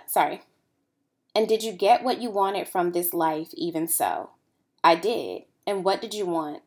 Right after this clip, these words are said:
To call myself beloved, to feel myself beloved on the earth."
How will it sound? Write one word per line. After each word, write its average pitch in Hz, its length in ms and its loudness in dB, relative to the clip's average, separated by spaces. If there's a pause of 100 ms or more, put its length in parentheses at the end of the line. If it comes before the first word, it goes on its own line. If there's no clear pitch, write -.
To 220 100 -2
call 185 300 2
myself 180 580 0
beloved, 165 600 -2
to 196 120 -6
feel 165 240 0
myself 165 500 -4
beloved 156 720 -4
on 160 180 -4
the 156 120 -8
earth." - 400 -6